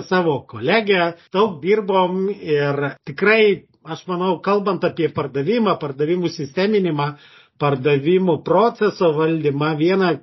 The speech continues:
kiečiausių eksperčių Lietuvoje, galbūt net ne vieną kiečiausią, o pačią kiečiausią pardavimo proceso valdymo ekspertę Lietuvoje, Neringa Romanovskaja.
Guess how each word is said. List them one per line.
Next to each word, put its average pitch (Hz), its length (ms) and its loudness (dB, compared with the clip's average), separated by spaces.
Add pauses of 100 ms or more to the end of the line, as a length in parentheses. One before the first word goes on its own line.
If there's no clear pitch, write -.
kiečiausių 185 840 0
eksperčių 151 680 -4 (400)
Lietuvoje, 156 720 2 (160)
galbūt 185 400 0
net 170 240 0
ne 143 140 -2
vieną 156 340 0
kiečiausią, 185 640 -4
o 117 100 -8
pačią 240 320 0
kiečiausią 131 720 -8 (320)
pardavimo 165 720 2 (240)
proceso 170 480 0
valdymo 151 480 -2
ekspertę 151 560 -4
Lietuvoje, 160 600 -2 (340)
Neringa 196 480 2
Romanovskaja. 185 720 0